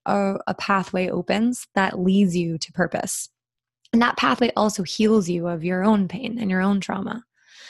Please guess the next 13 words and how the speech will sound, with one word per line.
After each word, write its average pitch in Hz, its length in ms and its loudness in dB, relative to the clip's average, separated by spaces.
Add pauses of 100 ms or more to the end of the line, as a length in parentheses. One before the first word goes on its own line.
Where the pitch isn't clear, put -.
(360)
So 214 120 6
following 214 460 4
the 196 60 2
heart, 180 480 -2
following 190 500 -2
just 185 220 -6
wanting 196 220 -2
to 175 80 -10
be 185 120 0
in 175 140 -2
service 175 480 -2
really 185 220 -2
does, 180 280 -2